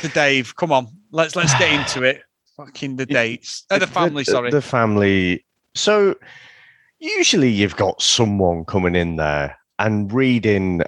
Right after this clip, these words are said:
Speaker 2: the, not the riot act, but being truthful, you know, giving a few, giving a little bit of advice that's actually quite good and helping their kids, uh,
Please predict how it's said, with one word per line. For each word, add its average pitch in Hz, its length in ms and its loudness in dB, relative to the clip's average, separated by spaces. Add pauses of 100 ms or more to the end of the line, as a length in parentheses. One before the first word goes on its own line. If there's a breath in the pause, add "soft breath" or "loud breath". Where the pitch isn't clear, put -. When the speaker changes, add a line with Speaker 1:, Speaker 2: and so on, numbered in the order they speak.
(580)
Speaker 2:
the, - 240 -2 (120)
not 294 200 0
the 107 120 -2
riot 98 500 2
act, 82 400 -2
but 196 240 0
being 156 300 2
truthful, 92 840 -2 (280)
you 120 140 2
know, 110 180 4
giving 156 300 2
a 135 80 6
few, - 240 -8 (280 loud breath)
giving 247 180 0
a 208 80 2
little 175 320 2
bit 120 240 0
of 104 80 0
advice 82 680 -4
that's - 260 -4
actually 85 480 -4
quite 85 340 0
good 78 300 -2
and 76 240 -8 (460 loud breath)
helping 104 540 0
their 90 200 2
kids, - 720 -2
uh, 65 200 -6